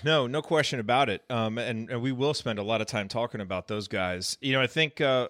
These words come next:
let's spend a little time talking about the defense, um, here off the top, which, you know, held Miami of Ohio to point eight one two points per possession. Uh, they shoot just thirty-two point four percent.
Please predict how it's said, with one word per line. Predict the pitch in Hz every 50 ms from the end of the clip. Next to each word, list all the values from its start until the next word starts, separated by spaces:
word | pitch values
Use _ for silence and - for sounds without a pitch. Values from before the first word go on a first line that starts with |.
| - 78 -
let's | - 156 -
spend | - 190 180 165
a |
little | 160 208 226
time | - 202 165
talking | 135 - 143 143 - 135
about | 127 135 127 123 -
the | 98
defense, | 87 120 139 135 - 101 90 87 90 - - - - - -
um, | 107 101 95 95 92 92
here | 95 107 107 104 104 101 98 - -
off | 107 107 107 107 -
the | - 95
top, | - - 117 110 107 98 92 - _ -
which, | 104 104 98 - - - -
you | 107 110
know, | 104 98
held | 90 117 117 123 127 113 113
Miami | 117 113 113 120 120
of | 113 107
Ohio | 104 98 110 113 110 107 110 104
to | - 95
point | 87 - 120 117 117 110 - -
eight | 107 117 - 110
one | 113 113 110 101
two | - - 120 107
points | - - 117 110 110 -
per | - - 107
possession. | - - 87 85 98 104 101 - - 104 98 95 - _ - - - - - _ -
Uh, | 95 98 98 95 -
they | 98 98
shoot | - - 127 123 80
just | 104 107 - -
thirty-two | - 120 117 113 107 - - 123 120 117 113 110 110 -
point | - - 117 113 - -
four | - - 113 113 107
percent. | - - 90 - - 120 113 113 107 98